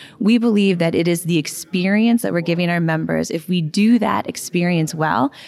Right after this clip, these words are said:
the rest of the business will fall in line. That is our number one objective, and we talk about it. It is one of the most consistent components. If you were to walk into our office and ask people what we care about the most, they'd be able to tell you member experience.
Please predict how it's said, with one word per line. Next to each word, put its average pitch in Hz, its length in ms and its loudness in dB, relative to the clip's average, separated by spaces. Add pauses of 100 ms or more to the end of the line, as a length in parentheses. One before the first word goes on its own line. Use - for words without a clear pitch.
(120)
the 175 100 -2
rest 180 260 -2
of 185 40 -6
the 185 60 0
business 160 400 -2
will 151 120 -2
fall 143 320 -4
in 147 120 0
line. 143 360 -4
That 160 200 -2
is 165 160 0
our 156 120 0
number 156 320 0
one 165 180 -2
objective, 151 480 -4
and 175 80 -2
we 165 80 0
talk 170 380 -4
about 156 320 0
it. 156 180 -2
It 160 180 -4
is 160 260 -2
one 175 140 0
of 160 120 -2 (440)
the 156 480 0
most 185 500 0
consistent 175 500 0
components. 160 520 -2
If 160 60 -4
you 151 140 0
were 147 80 0
to 156 80 -2
walk 151 240 -2
into 156 180 -4
our 151 120 -2
office 147 420 -4
and 156 100 -4
ask 147 280 -6
people 151 320 -4
what 151 180 -2
we 160 100 -2
care 143 300 -6
about 165 340 -2
the 156 60 -2
most, 185 340 -2
they'd 175 160 0
be 156 180 0
able 151 200 -4
to 160 100 -8
tell - 260 -4
you 226 220 2
member 160 320 0
experience. 240 640 -2